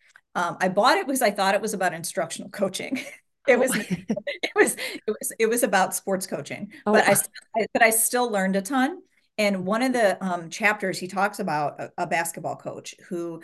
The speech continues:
Speaker 1: does three different kinds of practices, right? So, like, drills, um, that,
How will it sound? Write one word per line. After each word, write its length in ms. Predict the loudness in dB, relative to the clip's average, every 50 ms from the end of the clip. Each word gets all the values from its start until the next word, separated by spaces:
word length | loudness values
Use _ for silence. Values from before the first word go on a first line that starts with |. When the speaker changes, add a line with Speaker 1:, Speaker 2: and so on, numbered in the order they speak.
| -18 -20 -6 -2
Speaker 1:
does 220 | 0 0 0 0
three 260 | -4 -6 -6 -6 -4 -2
different 280 | -4 -4 -4 -8 -8
kinds 320 | -4 -4 -2 -2 -2 -2 -4
of 120 | -8 -10
practices, 760 | -6 -4 -4 -4 -4 -6 -8 -8 -8 -8 -8 -10 -10 -10 -12 -8
right? 360 | -4 -2 -2 0 -2 -2 -4
So, 140 | -4 -6 -4
like, 260 | -4 -4 -6 -6 -10 -18 -20 _ _ _ _ _ _
drills, 720 | -8 -4 2 4 4 4 4 2 0 -2 -4 -4 -4 -6 -8 _ _ _ _ _ -4
um, 380 | -4 -2 -2 -4 -6 -6 -4
that, 480 | -2 0 2 2 2 2 0 -2 -8